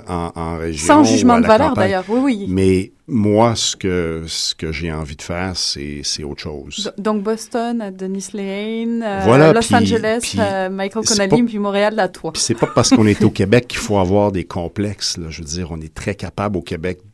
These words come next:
Speaker 1: d'écrire des romans policiers qui ont des trames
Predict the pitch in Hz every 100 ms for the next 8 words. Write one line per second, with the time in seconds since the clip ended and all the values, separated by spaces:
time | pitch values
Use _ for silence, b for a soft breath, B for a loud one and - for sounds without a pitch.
0 | - 87 - 107 98 92 87 85 82 82
1 | - 82 78 - - 90 90 - - 82
2 | 85 82 78 82 76 - 82 87 85